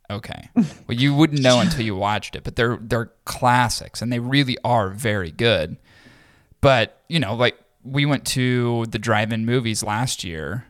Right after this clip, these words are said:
Speaker 1: and it was the first time she ever saw Lost Boys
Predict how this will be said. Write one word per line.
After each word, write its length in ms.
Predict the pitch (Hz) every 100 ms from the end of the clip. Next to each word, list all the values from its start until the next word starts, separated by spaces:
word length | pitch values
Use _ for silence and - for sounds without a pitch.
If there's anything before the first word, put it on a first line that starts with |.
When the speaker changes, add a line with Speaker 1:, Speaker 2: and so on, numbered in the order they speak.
| _ _ _
Speaker 1:
and 120 | 127 123
it 60 |
was 120 | 113
the 100 | 117
first 280 | - 117 117
time 160 | 113 107
she 120 | -
ever 140 | 101
saw 180 | 110 101
Lost 360 | 95 92 90 -
Boys 400 | 98 60 -